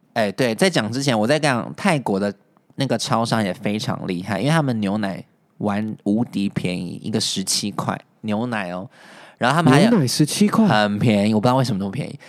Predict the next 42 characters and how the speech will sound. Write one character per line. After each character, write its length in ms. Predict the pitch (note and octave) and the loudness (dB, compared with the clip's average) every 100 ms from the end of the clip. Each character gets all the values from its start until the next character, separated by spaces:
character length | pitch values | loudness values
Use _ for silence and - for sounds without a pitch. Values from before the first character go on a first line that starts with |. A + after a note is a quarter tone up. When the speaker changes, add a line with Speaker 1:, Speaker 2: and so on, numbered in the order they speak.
| - - | -10 0
Speaker 1:
然 160 | C3+ | 4
后 80 | G3+ | 4
他 160 | G3 F#3+ | 2 2
们， 280 | F3 C3+ - _ - | 2 0 -6 _ -4
呃， 280 | C3 A2+ A2 | 0 2 2
便 200 | - E3 | 0 2
利 100 | D#3+ | 2
商 200 | D3 C#3+ | 2 0
店 100 | D3 | 2
还 100 | B2+ | 0
有 80 | G#2+ | 0
一 80 | G#2 | -4
个， 240 | - A2 | -4 -2
就 100 | G2+ | -2
是 320 | A#2 A#2 G#2 - | -4 -2 -4 -4
我 180 | - G2+ | -2 -2
每 200 | A2+ G2+ | 0 -4
次 120 | A2+ | -4
去 160 | A#2+ B2+ | -2 0
都 60 | |
会 80 | A#2 | 0
叫 180 | A#2 A2 | 0 -2
我 60 | E2 | -2
朋 160 | - | -4
友 100 | F#2 | -6
去 140 | E2+ G2 | -6 -8
买， 220 | F2 - | -6 -6
就 100 | A2+ | -6
是 140 | A2+ | -6
他 180 | G2+ A#2 | -6 -4
们 240 | A2+ G#2 | -2 -2
有 180 | F#2 D#2 - _ _ - | -2 -4 -6 _ _ -8
一 80 | A#2 | -4
个 120 | A2 | -2
燕 300 | A#2 D#3 A2 F#2+ | 0 0 0 -2
窝， 360 | G2 G#2 G2+ A2 _ - | 0 2 0 -4 _ -4
然 120 | A2+ | -2
后 60 | C3+ | -2
好 140 | - | -4
像 80 | B2 | -2
是 120 | E3+ - - | -2 -2 -2
Seven，Seven，Seven 1700 | C#3+ C#3 C3+ B2 - - - D3+ D3 C3 G#2+ G#2 - - D3 D3+ B2+ | 0 0 0 0 0 -2 2 2 4 2 0 -2 -4 2 2 4 2